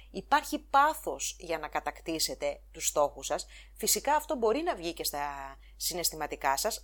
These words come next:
θεωρώ όμως ότι περισσότερο αυτό έχει να κάνει με την οικογένεια, με το σπίτι, με τα επαγγελματικά,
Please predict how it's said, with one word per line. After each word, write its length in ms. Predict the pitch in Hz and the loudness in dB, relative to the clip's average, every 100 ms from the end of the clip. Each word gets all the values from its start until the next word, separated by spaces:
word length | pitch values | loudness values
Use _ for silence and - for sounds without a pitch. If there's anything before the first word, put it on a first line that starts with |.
| - | -6
θεωρώ 580 | 196 170 175 247 269 | 2 4 6 8 10
όμως 320 | 208 226 302 - | 8 4 -2 -4
ότι 200 | 185 - | -8 -6
περισσότερο 840 | - 151 143 - 208 262 285 294 - | -6 -6 -2 0 2 2 0 -2 -4
αυτό 260 | 165 - | -6 -8
έχει 160 | 233 220 | -8 -8
να 100 | 175 | -12
κάνει 400 | 151 170 202 240 226 | -2 -2 -2 -6 -10
με 80 | |
την 160 | 180 151 | -10 -10
οικογένεια, 680 | 143 135 127 165 196 226 226 | -10 -10 -2 -2 -2 -8 -10
με 100 | 185 | -12
το 100 | 151 | -10
σπίτι, 460 | 127 - 190 202 226 | -6 -4 -4 -6 -10
με 100 | 180 | -10
τα 80 | 147 | -10
επαγγελματικά, 880 | 143 139 139 143 139 - 156 196 | -8 -8 -8 -12 -14 -2 2 2